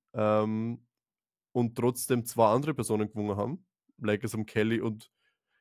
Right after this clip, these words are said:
Kelly und Pandora haben den Ball gewonnen und ich bin echt dann dort gestanden und mir ist es genauso wie dir gegangen, Yvonne. Bin dann ins Hotel gegangen und bin ein bisschen da gestanden und hab mir gedacht, ähm,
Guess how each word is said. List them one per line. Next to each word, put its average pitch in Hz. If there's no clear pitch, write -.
Kelly 127
und 139
Pandora 110
haben 104
den 104
Ball 104
gewonnen 107
und 104
ich 110
bin 107
echt 104
dann 110
dort 104
gestanden 110
und 107
mir 110
ist 107
es 113
genauso 107
wie 104
dir 113
gegangen, 117
Yvonne. 120
Bin 110
dann 110
ins 107
Hotel 107
gegangen 113
und 107
bin 113
ein 107
bisschen 107
da 107
gestanden 110
und 104
hab 101
mir 107
gedacht, 104
ähm, 101